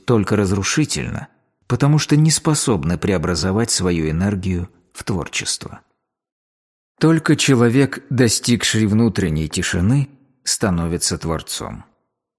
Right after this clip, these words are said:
Этому миру необходимо все больше и больше творческих людей.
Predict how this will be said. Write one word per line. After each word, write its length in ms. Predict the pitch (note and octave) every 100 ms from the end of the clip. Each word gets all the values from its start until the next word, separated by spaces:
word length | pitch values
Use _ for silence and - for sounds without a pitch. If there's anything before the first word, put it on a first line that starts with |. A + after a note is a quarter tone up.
| _ _ _ _ _ _ _ _ -
Этому 400 | A#2+ - G#2 G2+
миру 340 | A2 B2+ D2
необходимо 640 | D2+ F2 - B2 B2+ C3+ C3
все 240 | - C3
больше 500 | A2 B2+ C#3+ - D#3+
и 180 | D3 D3+
больше 460 | A#2 B2 A#2+ -
творческих 680 | C3 G2 F#2+ - F2 - F2+
людей. 560 | F2 E2 A1 G#1 - -